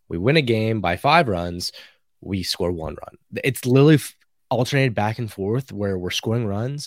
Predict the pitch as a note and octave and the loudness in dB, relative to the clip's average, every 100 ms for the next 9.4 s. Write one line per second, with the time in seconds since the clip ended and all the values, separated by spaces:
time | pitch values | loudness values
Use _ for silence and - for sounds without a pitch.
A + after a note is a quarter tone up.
0 | - A2 G#2 F#2+ - G#2+ G#2 F2+ G2 F#2+ | -6 -4 -4 -4 -6 -4 -6 -4 -6 -6
1 | F#2+ F#2 F2 E2 D#2 - - - _ _ | -6 -6 -8 -10 -12 -10 -10 -12 _ _
2 | A#2+ G#2+ - B2+ - C3 B2+ A#2 A#2+ A2 | -2 -2 -4 -8 -6 -2 -2 -2 -2 -2
3 | G#2+ F#2+ G2+ - G2 F2 G2 F#2 E2 - | -2 -4 -6 -6 -6 -8 -8 -10 -12 -12
4 | G2 - G#2+ F2+ F2+ F2+ - B2 B2 - | -12 -10 -8 -8 -8 -8 -4 -2 -2 -6
5 | - - - _ _ - A2 F#2+ _ _ | -20 -20 -20 _ _ -4 -4 -4 _ _
6 | _ - A#2+ B2 C3+ - A#2+ A#2 F#2 A2+ | _ -4 0 2 2 2 2 2 0 -2
7 | G#2 G2+ - G2+ - A2+ G2+ E2+ G#2+ A2 | 0 -2 -2 -6 -4 -4 -4 -8 -6 -2
8 | A2 A2 F#2 - G#2 G#2 - A#2 G2+ G2 | 0 0 -4 -6 -6 -6 -4 -2 0 0
9 | A2 A2 G2 | 0 0 -4